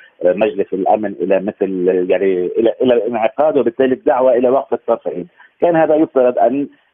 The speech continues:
يخرج عن المجلس الوزاري العربي الذي انعقد في القاهرة، ولكنك تعرف ويعرف كل المستمعين أيضا النتائج التي آلت إليها، آه،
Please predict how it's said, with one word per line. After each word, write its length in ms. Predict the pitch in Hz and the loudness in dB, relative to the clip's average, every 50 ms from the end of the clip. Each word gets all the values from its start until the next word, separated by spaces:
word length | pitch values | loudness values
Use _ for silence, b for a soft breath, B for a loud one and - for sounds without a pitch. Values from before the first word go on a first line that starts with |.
| _ - 117 139 | _ 0 2 2
يخرج 380 | 139 - - 113 113 123 120 120 | 2 0 0 0 0 2 2 2
عن 140 | 104 113 120 | 0 0 0
المجلس 500 | 117 113 117 131 135 127 110 110 107 - - | -2 -2 0 0 -2 -2 -2 -2 -2 -2 -4
الوزاري 380 | 101 101 107 98 104 110 107 | -4 -4 -2 0 0 0 0
العربي 400 | 101 98 90 95 107 120 123 139 | 0 0 0 2 2 2 2 2
الذي 200 | 135 127 123 117 | 0 0 0 0
انعقد 400 | 120 110 95 - - - 90 95 | -2 -2 -4 -4 -4 -2 -2 -2
في 100 | 92 - | -2 -2
القاهرة، 420 | 92 87 - - 101 101 107 110 113 | -8 -8 -2 0 0 0 2 0 2
ولكنك 800 | 110 117 117 117 120 123 117 - - 120 117 110 - - 110 - - | 2 2 2 2 2 0 0 -2 -6 -6 -6 -6 -2 -2 -2 0 0
تعرف 340 | 113 110 123 131 - - | 0 0 0 -2 0 0
ويعرف 320 | 113 110 117 110 104 101 - _ - | 0 2 2 2 0 -2 -6 _ -4
كل 160 | 113 113 107 - - | -4 -2 -2 -4 -4
المستمعين 680 | 104 95 90 - - 101 98 95 78 85 98 95 92 | -4 -6 -10 -8 -8 -6 -6 -6 -6 -6 -8 -8 -6
أيضا 420 | 71 101 117 117 117 123 127 131 131 b b b b b b | -2 -2 -2 0 0 0 -2 -2 -4 b b b b b b
النتائج 840 | 101 101 104 107 107 110 117 110 - - 123 113 95 90 101 92 104 | -2 0 2 2 2 0 -2 -2 0 0 0 0 0 0 -2 -2 -4
التي 480 | 98 101 110 107 - 110 110 113 113 B B B B B _ _ - | -2 -2 -4 -2 -2 -2 0 0 -2 B B B B B _ _ 0
آلت 380 | 147 143 127 110 104 95 - - - | 2 2 2 2 0 -2 -2 0 0
إليها، 840 | 98 95 95 95 87 87 107 107 107 117 117 113 117 123 135 131 | 2 2 4 2 0 0 0 2 2 2 2 2 2 2 2 4
آه، 360 | 107 110 104 104 104 104 104 | 4 4 4 4 4 4 2